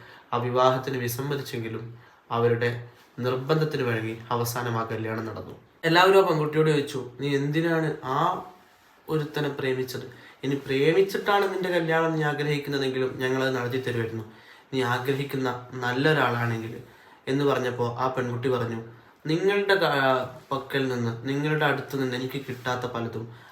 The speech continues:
അവൻ്റെ അടുത്ത് നിന്ന് എനിക്ക് കിട്ടിയിട്ടുണ്ട്." സ്വന്തം ഉമ്മയോടാണ് പറഞ്ഞത്. ആ പെൺകുട്ടിക്ക് ചെറിയ പ്രായത്തിൽ തന്നെ അലർജിയുടെ പ്രശ്നമുണ്ട്. ചെവി, ചില പ്രത്യേക കാലാവസ്ഥയിൽ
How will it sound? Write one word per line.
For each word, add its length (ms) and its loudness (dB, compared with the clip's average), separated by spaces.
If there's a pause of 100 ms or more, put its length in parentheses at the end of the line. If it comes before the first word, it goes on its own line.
(100)
അവൻ്റെ 260 0
അടുത്ത് 200 -4
നിന്ന് 120 -4
എനിക്ക് 160 -12
കിട്ടിയിട്ടുണ്ട്." 540 -8 (140)
സ്വന്തം 240 -2
ഉമ്മയോടാണ് 520 0
പറഞ്ഞത്. 480 -10 (320)
ആ 120 2
പെൺകുട്ടിക്ക് 680 -2
ചെറിയ 240 0
പ്രായത്തിൽ 520 -2
തന്നെ 180 -4 (380)
അലർജിയുടെ 540 2
പ്രശ്നമുണ്ട്. 500 -6 (460)
ചെവി, 340 0 (340)
ചില 200 -2
പ്രത്യേക 420 4 (140)
കാലാവസ്ഥയിൽ 720 2